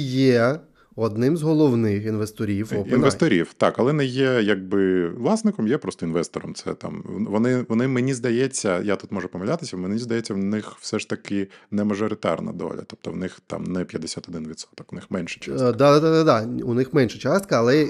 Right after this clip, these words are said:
Speaker 1: але все одно, ну, вона досить велика порівняно з іншими.
Speaker 2: Да, потім,
Speaker 1: Я
Speaker 2: значить,
Speaker 1: про
Speaker 2: там
Speaker 1: це.
Speaker 2: поставили тимчасового сео одного, когось там з правління, потім там цю людину,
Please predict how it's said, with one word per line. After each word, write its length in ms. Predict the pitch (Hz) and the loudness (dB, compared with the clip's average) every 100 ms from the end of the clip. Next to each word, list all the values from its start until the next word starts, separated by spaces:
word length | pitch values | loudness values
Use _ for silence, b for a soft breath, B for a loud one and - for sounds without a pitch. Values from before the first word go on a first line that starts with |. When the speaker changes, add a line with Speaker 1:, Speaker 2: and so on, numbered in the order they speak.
| - | -2
Speaker 1:
але 360 | 120 117 127 143 | -2 4 4 4
все 180 | - | 2
одно, 400 | 123 113 151 170 | -2 2 4 4
ну, 140 | 127 123 | 4 0
вона 280 | 113 117 113 - | 0 -2 -4 -8
досить 480 | 117 123 117 117 117 | -4 -2 -2 -6 -6
велика 300 | 117 135 160 | -4 -2 -2
порівняно 380 | 117 113 110 107 | -4 -4 -2 -4
з 420 | 101 104 107 110 | -8 -6 -4 -4
іншими. 360 | 113 101 - - _ b b | -8 -10 -12 -18 _ b b
Speaker 2:
Да, 440 | 104 95 90 87 - | -8 -4 -2 -2 -2
потім, 280 | 139 151 147 | -2 0 -2
Speaker 1:
Я 40 | 120 | 0
Speaker 2:
значить, 280 | 117 98 | -2 -2
Speaker 1:
про 100 | 104 | -2
Speaker 2:
там 160 | 107 107 | 0 0
Speaker 1:
це. 40 | 98 | -2
Speaker 2:
поставили 800 | 98 104 92 90 90 85 85 85 87 | -4 -2 0 0 0 0 0 -2 -4
тимчасового 680 | 95 87 95 - 87 82 82 | -6 -6 -6 -2 0 0 -2
сео 400 | - 110 85 82 | -2 0 0 0
одного, 720 | 90 85 151 202 185 190 180 175 | -2 -2 0 2 2 0 -2 -4
когось 320 | 160 151 - | -2 -2 -4
там 120 | 147 | -8
з 80 | - | -4
правління, 580 | 123 117 95 139 110 113 | -4 0 -2 0 0 0
потім 380 | 101 117 127 | -2 -4 -4
там 220 | 117 123 123 | -6 -6 -4
цю 200 | - 123 | -4 -2
людину, 520 | 127 123 131 127 | 0 0 0 -4